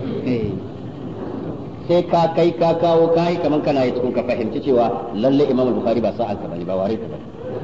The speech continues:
Speaker 2: Ya yi nisa, ya yi zurfi. Ko? A wannan bai kawo hajji ba.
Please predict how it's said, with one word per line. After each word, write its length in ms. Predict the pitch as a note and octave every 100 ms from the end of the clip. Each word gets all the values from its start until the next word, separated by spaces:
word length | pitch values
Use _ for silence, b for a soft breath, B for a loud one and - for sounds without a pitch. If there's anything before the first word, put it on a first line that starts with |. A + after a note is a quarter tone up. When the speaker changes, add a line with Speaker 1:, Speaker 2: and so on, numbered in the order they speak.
| A2+
Speaker 2:
Ya 140 | C3+
yi 60 | C3+
nisa, 340 | C#3 B2+ B2+ - - C#3+
ya 140 | D#3
yi 80 | D#3
zurfi. 300 | D3 C#3+ C#3 - - - - - - - - - - - - - - - - -
Ko? 120 | F#3+ A3+ - - - D#3+ D#2 D#3+ - - - G4+ - - - - - - - - - - - - - - - - -
A 40 | C#3+
wannan 220 | A3+ G3
bai 100 | D#3+
kawo 160 | D#3 D#3+
hajji 160 | D#3 B2+
ba. 120 | A2+